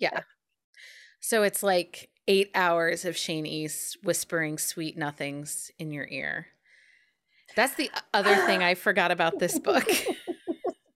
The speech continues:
Speaker 1: The dirty talk.
Speaker 2: Ooh, yes.
Speaker 1: The dirty talk in this book is some of the finest quality dirty talk. I was listening and, like, doing my work on my computer,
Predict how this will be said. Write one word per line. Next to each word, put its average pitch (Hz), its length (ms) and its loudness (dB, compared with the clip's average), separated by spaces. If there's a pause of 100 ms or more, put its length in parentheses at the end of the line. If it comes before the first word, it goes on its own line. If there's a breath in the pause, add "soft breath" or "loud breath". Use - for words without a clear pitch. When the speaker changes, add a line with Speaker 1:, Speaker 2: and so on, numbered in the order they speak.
(840 loud breath)
Speaker 1:
The 233 180 -2
dirty 214 600 2
talk. - 640 0 (680)
Speaker 2:
Ooh, 185 560 6
yes. 165 260 0
Speaker 1:
The 180 420 4 (260)
dirty 190 340 0
talk 175 360 0 (100)
in 170 180 -2
this 156 220 -2
book 139 420 -2 (180)
is 160 180 0
some 165 360 -2
of 160 220 -2
the 160 140 2
finest 208 840 -4
quality 143 760 -2 (720 soft breath)
dirty 139 280 2
talk. 135 400 -2
I 220 120 2
was 269 160 -2
listening 233 480 2
and, 185 180 0
like, 180 180 -2
doing 214 240 2
my 233 120 0
work 220 220 2
on 214 100 0
my 202 100 2
computer, 208 600 2